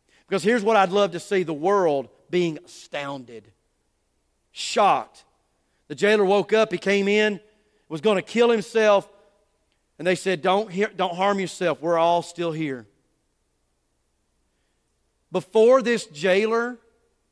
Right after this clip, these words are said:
could have his spiritual need met, he had a physical crisis. He knew that if the Roman overlords found out what was going on in his life,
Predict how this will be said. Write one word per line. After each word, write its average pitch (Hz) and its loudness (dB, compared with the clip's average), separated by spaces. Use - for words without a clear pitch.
could 196 0
have 185 2
his 175 -4
spiritual 214 -4
need 190 -6
met, 143 -6
he 156 -6
had 160 0
a 143 -6
physical 143 -8
crisis. - -10
He 220 0
knew 247 2
that 196 0
if 185 -4
the 175 -4
Roman 214 0
overlords 220 4
found 226 0
out 214 2
what 214 2
was 160 -14
going 214 0
on 214 0
in 202 -4
his 190 -4
life, 160 -2